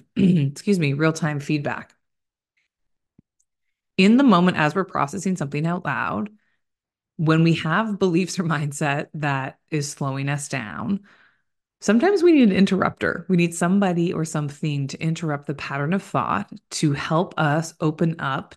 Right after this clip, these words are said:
to a new perspective, to see a shift. And I was witnessing time and time again from my own experience, and then as a group,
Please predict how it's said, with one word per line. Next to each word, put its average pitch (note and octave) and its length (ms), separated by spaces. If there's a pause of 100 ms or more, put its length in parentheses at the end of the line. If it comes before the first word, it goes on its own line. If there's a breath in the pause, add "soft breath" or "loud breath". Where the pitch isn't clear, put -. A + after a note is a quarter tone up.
to - 120
a F3 60
new C#3+ 160
perspective, G#3+ 680
to D#3 100
see C#3+ 240
a G3 40
shift. - 560 (920)
And D#3+ 320
I E3 140
was D#3+ 120
witnessing E3+ 520
time E3 220
and F3+ 60
time F3 140
again D3+ 240
from D#3 180
my C3+ 160
own D#3 200
experience, G3+ 720
and D#3 200
then C#3 280
as C#3+ 220
a D3+ 40
group, F#3 480